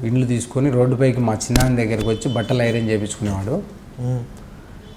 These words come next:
Speaker 1: ఇప్పుడు ఎంత సంపాదించినాడంటే ఎవరన్నా ఇప్పుడు మాట్లాడాలని దగ్గరికి పోవాలన్నా కూడా ఎవరు పోయేదానికి కూడా ఛాన్స్ లేదు,
Speaker 2: మ్మ్.
Speaker 1: వెళ్ళకూడదు.
Speaker 2: ఎంతమంది వస్తున్నారు ఇప్పుడు చర్చికి?
Speaker 1: ఇప్పుడు చాలా మంది ఉంటారు సార్. బాక్రాపేట స్వస్థశాల అని చెప్పేసి స్టార్ట్ చేసినారు.
Speaker 2: మ్మ్.
Speaker 1: సిద్ధోట మండలము,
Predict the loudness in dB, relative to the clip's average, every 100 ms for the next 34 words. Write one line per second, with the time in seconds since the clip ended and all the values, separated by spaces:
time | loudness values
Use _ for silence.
0 | -18 -6 0 2 2 4 4 4 4 4
1 | 4 4 4 6 8 8 8 6 4 2
2 | 0 0 4 6 6 6 6 6 4 2
3 | 4 4 4 8 8 8 4 6 6 4
4 | 4 6 6 6 4 2 2 0 -2 -2
5 | -4 -4 -8 -14 -18 -18 -18 -20 -18 -10
6 | 0 2 2 0 -4 -8 -8 -4 2 4
7 | 4 2 -2 -2 -4 -4 -6 -6 -8 -14
8 | -18 -20 -18 -20 -20 -18 -18 -6 -4 0
9 | 2 4 6 6 6 6 4 2 2 4
10 | 6 6 6 6 6 6 4 2 0 0
11 | 0 4 6 6 4 2 2 0 0 -2
12 | -2 -2 -2 -4 -2 -4 -6 -12 -20 -14
13 | -8 -2 0 0 0 -2 -2 -2 -2 -4